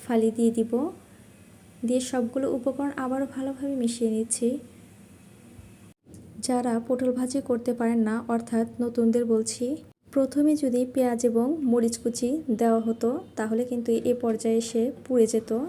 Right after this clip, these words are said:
এটা কিন্তু খেয়াল রাখতে হবে। আর আমি এ পর্যায়ে দিয়ে দিলাম, আহ, কিছুটা আস্ত জিরে এবং আমার মনে হলো এ পর্যায়ে কিছুটা তেল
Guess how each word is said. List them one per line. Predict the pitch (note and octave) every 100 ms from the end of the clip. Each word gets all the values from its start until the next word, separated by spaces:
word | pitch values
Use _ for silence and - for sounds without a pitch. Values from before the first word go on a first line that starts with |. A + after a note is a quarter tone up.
| -
এটা | A#3 A#3
কিন্তু | A3+ A#3
খেয়াল | - G#3+ G#3+
রাখতে | G#3 A3+
হবে। | A3 G#3+ C4 F4 - - - -
আর | B3 B3
আমি | C4 C#4+
এ | C4+
পর্যায়ে | B3 B3 B3 A#3+
দিয়ে | A#3+
দিলাম, | B3 A#3 A#3 E4+
আহ, | - - - - - A3 A3+ A#3
কিছুটা | B3+ B3+ C4+ - A#3+
আস্ত | A#3 B3 A#3
জিরে | A#3+ A#3+ B3+ A#3
এবং | A3 A3+ C#4+ E4+ - - - -
আমার | A#3+ C4 B3
মনে | B3 B3
হলো | B3 A3 B3 B3
এ | A#3+
পর্যায়ে | A#3 A3+ A3+ A#3
কিছুটা | B3+ B3+ B3+ B3 A#3 D4+ -
তেল | B3